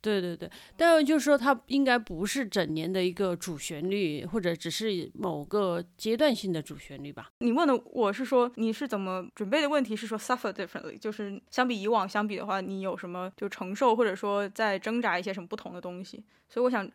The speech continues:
Speaker 2: 我说二零二零是，是，确实是有些不同的东西挣扎。比如说，那你说以往挣扎的一些东西，它或许也一样在挣扎，但是同样的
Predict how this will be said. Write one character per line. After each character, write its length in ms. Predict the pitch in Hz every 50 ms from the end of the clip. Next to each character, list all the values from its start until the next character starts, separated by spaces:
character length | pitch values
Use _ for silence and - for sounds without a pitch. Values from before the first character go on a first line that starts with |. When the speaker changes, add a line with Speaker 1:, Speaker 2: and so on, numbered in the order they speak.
| _ _
Speaker 2:
我 100 | - -
说 40 | 220
二 100 | - 262
零 100 | 254 220
二 120 | 226 233 220
零 200 | 196 185 185 202
是， 300 | - - 220 208 190 -
是， 220 | - - 233 202
确 260 | 190 - - - -
实 80 | 254 214
是 120 | 196 -
有 100 | 208 -
些 40 | 190
不 120 | 185 - 214
同 160 | - 196 170
的 40 | 175
东 220 | - 180 180 180
西 160 | - 185 175 -
挣 220 | - 180 175 180
扎。 80 | 180 160 -
比 60 | -
如 100 | - 208
说， 80 | 208 226
那 160 | 226 233 247
你 160 | - 208 202
说 100 | 196 -
以 300 | 220 220 - - - 190
往 240 | 208 233 214 175 175
挣 140 | 190 190 202
扎 160 | 196 185 180
的 40 | 185
一 40 | 190
些 100 | 196 185
东 100 | 185 180
西， 120 | 175 180
它 120 | - - 208
或 140 | 190 220
许 80 | 202 -
也 80 | 175 -
一 120 | 170 170
样 140 | 208 233 240
在 220 | 214 196 175 175
挣 220 | 175 - 180 175 165
扎， 200 | 180 - - 208 - _ - - - - _
但 160 | _ 269 269
是 320 | 254 269 269 262 247 233 240 - - - - _ _
同 160 | - 196 214
样 120 | 262 294
的 140 | 262 220 202